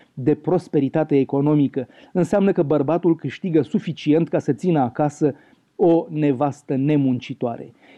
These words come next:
Islamismul fiind un fenomen urban, asta înseamnă că toți acei tineri violenți cresc în acest mediu al pretenției și aparențelor, care pentru ei devine islamul natural. Sărăcia nu e așadar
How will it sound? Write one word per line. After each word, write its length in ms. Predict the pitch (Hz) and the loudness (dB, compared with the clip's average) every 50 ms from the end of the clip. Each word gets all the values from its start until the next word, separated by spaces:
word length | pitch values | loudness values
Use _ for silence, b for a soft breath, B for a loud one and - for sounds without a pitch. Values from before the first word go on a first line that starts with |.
| b | b
Islamismul 800 | b 240 240 226 - 220 202 196 240 302 269 - 175 156 147 135 | b 2 2 2 2 0 2 2 2 0 0 -2 0 -2 -2 -2
fiind 280 | - - 170 170 180 165 | -2 -2 -2 0 0 2
un 120 | 151 151 | 0 0
fenomen 420 | 135 - 160 151 147 147 156 151 147 | 0 0 0 0 2 2 2 2 2
urban, 680 | 139 139 143 139 123 123 139 120 127 143 196 214 208 B B B B B B B _ | 4 2 2 0 0 0 0 0 2 2 2 0 0 B B B B B B B _
asta 320 | _ - 233 226 233 214 180 | _ -2 -2 -2 0 -2 -2
înseamnă 400 | 160 135 - 220 240 247 240 208 | -2 0 0 2 4 4 4 4
că 120 | - 165 | 2 0
toți 240 | 147 - 269 254 - | 0 0 -4 -2 -2
acei 240 | 170 - - 170 156 | 0 2 2 0 0
tineri 320 | - - 226 208 170 139 | 0 0 2 2 2 0
violenți 600 | 120 127 147 151 139 135 147 202 226 226 226 - _ | 0 0 2 2 2 2 4 4 2 2 0 -6 _
cresc 400 | _ - 196 240 226 233 - _ | _ 0 0 0 0 -2 -6 _
în 80 | 160 147 | -6 -6
acest 380 | 139 131 - 196 180 - _ | -4 0 0 0 0 0 _
mediu 540 | - 156 139 151 185 202 175 160 180 175 165 165 B B B B B | -6 -4 -2 0 0 0 0 2 2 0 0 0 B B B B B
al 200 | B 160 180 175 | B 2 2 2
pretenției 800 | 165 - 170 165 147 - - - 185 185 185 170 - 175 165 151 | 2 2 2 2 2 0 2 0 2 2 0 -4 0 2 2 2
și 160 | 139 - - | 2 0 -4
aparențelor, 920 | 139 131 - - 135 135 143 151 156 143 123 - 143 123 120 131 156 180 b b b b b b b _ | -4 -4 -2 -2 -2 0 0 0 0 -2 -2 -2 -4 0 0 0 0 -2 b b b b b b b _
care 200 | - 254 247 240 | 0 2 2 4
pentru 260 | 240 233 185 - 185 | 2 0 -2 0 0
ei 140 | 208 247 202 | 0 2 2
devine 300 | 190 175 185 247 247 226 | 2 2 2 2 2 2
islamul 580 | 196 190 170 - - 233 226 214 208 214 208 | 0 -2 -6 -4 -2 0 2 4 4 4 4
natural. 540 | 196 190 185 - 196 180 151 120 117 110 _ _ _ _ _ _ _ | 2 0 0 0 0 0 0 0 -4 -8 _ _ _ _ _ _ _
Sărăcia 540 | _ - - 196 175 175 - 165 - 254 247 | _ -2 0 2 4 4 2 0 0 0 0
nu 160 | 262 302 320 | 0 2 4
e 120 | 277 190 156 | 4 4 4
așadar 500 | 135 135 - - 135 127 147 156 139 | 2 0 -2 -4 -4 0 0 -2 -2